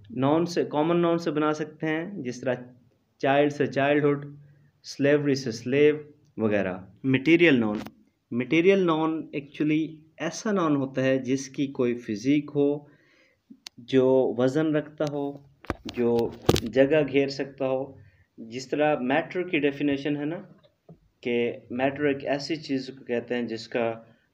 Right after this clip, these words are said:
वज़न हो, जो जगह घेर सकती हो और उसकी कोई शक्ल हो।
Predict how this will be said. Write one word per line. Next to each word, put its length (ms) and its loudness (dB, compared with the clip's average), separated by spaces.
वज़न 400 2
हो, 400 0
जो 100 -4
जगह 280 0
घेर 240 2
सकती 460 -8
हो 380 -8
और 640 -2
उसकी 280 -4
कोई 140 -2
शक्ल 380 -4
हो। 260 -8